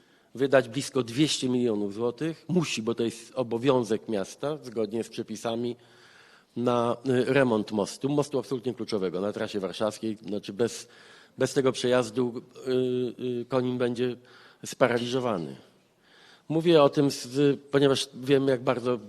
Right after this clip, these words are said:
mi-, miejscowa społeczność żyje tym, tym problemem. W tej chwili tam ruch i tak jest już, mm, u-, utrudniony. Y, trz-, jak najszybciej trzeba przede wszystkim odblokować środki, jakie ma generalna dyrekcja, bo w tych przepisach, które mamy dzisiaj,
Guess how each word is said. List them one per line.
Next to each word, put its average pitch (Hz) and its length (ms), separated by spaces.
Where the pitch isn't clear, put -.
mi-, 127 240
miejscowa 120 400
społeczność 113 460
żyje 110 200
tym, 95 320
tym 110 200
problemem. 104 540
W - 80
tej 113 140
chwili 113 180
tam 110 160
ruch 101 180
i 101 60
tak 101 200
jest 95 240
już, 101 280
mm, 113 840
u-, 110 340
utrudniony. 107 640
Y, 127 360
trz-, - 260
jak 156 200
najszybciej 156 420
trzeba 101 260
przede 127 240
wszystkim 131 400
odblokować 123 520
środki, 120 340
jakie 113 240
ma 107 160
generalna 101 440
dyrekcja, 98 600
bo 127 180
w - 200
tych 131 120
przepisach, 127 460
które 113 200
mamy 110 260
dzisiaj, 104 360